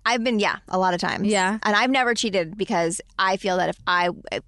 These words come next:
Speaker 1: feel inclined to cheat on someone, I
Speaker 2: Yeah.
Speaker 1: shouldn't be with them. So I,
Speaker 2: Yeah, I
Speaker 1: we
Speaker 2: agree.
Speaker 1: end, I end the
Speaker 2: Yeah, yeah.
Speaker 1: relationship. Yeah.
Speaker 2: Um, yeah, people are always surprised. Like,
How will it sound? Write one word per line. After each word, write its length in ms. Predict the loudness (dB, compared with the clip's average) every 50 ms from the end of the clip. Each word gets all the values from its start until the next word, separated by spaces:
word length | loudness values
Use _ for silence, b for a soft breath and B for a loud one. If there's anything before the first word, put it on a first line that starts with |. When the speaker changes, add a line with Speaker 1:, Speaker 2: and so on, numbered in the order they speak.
| -14 -14 -8
Speaker 1:
feel 220 | -4 -2 -2 -2 -2
inclined 440 | -4 -6 -6 -6 -4 -2 -2 -2 -2
to 40 | -4
cheat 240 | -2 -2 -2 0 0
on 120 | 0 -2
someone, 280 | 0 0 0 0 0 0
I 40 | 0
Speaker 2:
Yeah. 180 | 0 2 0 0
Speaker 1:
shouldn't 160 | 0 0 0
be 120 | -2 -2
with 140 | -2 -2 -4
them. 260 | -4 -6 -6 -6 -6
So 160 | -4 -2 -2 0
I, 80 | 0
Speaker 2:
Yeah, 140 | 2 2 2
I 60 | 0 0
Speaker 1:
we 40 |
Speaker 2:
agree. 180 | 0 0 0 0
Speaker 1:
end, 180 | 0 -2 -2 -2
I 60 | -2
end 160 | -2 -2 -2
the 40 | -2
Speaker 2:
Yeah, 60 | -2
yeah. 20 | -2
Speaker 1:
relationship. 460 | -2 -4 -4 -6 -6 -8 -10 -10 -10 -12 _ -8 -4
Yeah. 180 | -4 -4 -4 -2 -2
Speaker 2:
Um, 260 | 0 0 0 0 -2 -4 -6 -4
yeah, 260 | -2 0 0 0 0
people 440 | 0 0 -2 -2 0 0 0 2 2
are 120 | 2 2 2
always 220 | 2 2 0 -2
surprised. 400 | -2 -2 0 0 2 0 0 0
Like, 140 | -2 -4